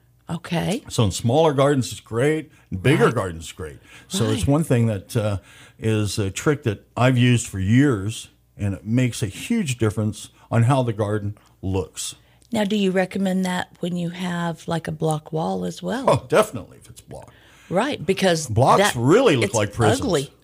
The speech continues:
Speaker 1: Right, <laughs> it is.
Speaker 2: And
Speaker 1: It
Speaker 2: I'll
Speaker 1: is
Speaker 2: tell you what,
Speaker 1: ugly.
Speaker 2: if they're a gr-, <laughs> a gray block wall and you don't have your
Speaker 1: Mm-hmm.
Speaker 2: sunglasses on <laughs> in the summertime,
Speaker 1: Mm-hmm.
Speaker 2: it'll blind you. So,
Speaker 1: Absolutely.
Speaker 2: yes, definitely. I, I paint the block walls, and I just,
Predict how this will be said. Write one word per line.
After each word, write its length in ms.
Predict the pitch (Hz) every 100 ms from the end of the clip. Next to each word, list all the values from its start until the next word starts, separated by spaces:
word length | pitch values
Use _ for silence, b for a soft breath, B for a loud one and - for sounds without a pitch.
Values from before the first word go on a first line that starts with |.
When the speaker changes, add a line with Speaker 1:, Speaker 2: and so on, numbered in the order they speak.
| _
Speaker 1:
Right, 420 | 208 294 254 - -
<laughs> 40 |
it 160 | 208 208
is. 300 | 302 185 -
Speaker 2:
And 120 | 131
Speaker 1:
It 20 |
Speaker 2:
I'll 60 | 147
Speaker 1:
is 100 | -
Speaker 2:
tell 160 | 202 185
you 60 | 175
what, 160 | 208
Speaker 1:
ugly. 40 | 202
Speaker 2:
if 80 | 135
they're 140 | 143
a 100 | 127
gr-, 400 | 123 - 226 175 -
<laughs> 80 | -
a 60 | 143
gray 280 | 139 208
block 400 | 277 175 139 127
wall 240 | 135 131 143
and 100 | 143
you 60 |
don't 100 | 151
have 160 | 156 170
your 80 | 120
Speaker 1:
Mm-hmm. 80 | 196
Speaker 2:
sunglasses 720 | 175 208 196 151 117 135 123
on 200 | 120 117
<laughs> 560 | 269 - - - - -
in 80 | 147
the 80 |
summertime, 760 | 135 196 247 214 170 156 147 147 - B B 349
Speaker 1:
Mm-hmm. 260 | 156 302
Speaker 2:
it'll 160 | 165 202
blind 480 | 180 202 247 302 202
you. 200 | 131 - - b
So, 300 | 170 175 156
Speaker 1:
Absolutely. 400 | 147 226 277 -
Speaker 2:
yes, 240 | 175 180 -
definitely. 520 | 170 170 170 123 117
I, 180 | 127 151 - 90
I 160 | 107 135
paint 320 | 143 160 160
the 80 | 127
block 460 | 98 123 139 156 147
walls, 420 | 147 151 151 -
and 140 | 110
I 60 | 113
just, 260 | 123 147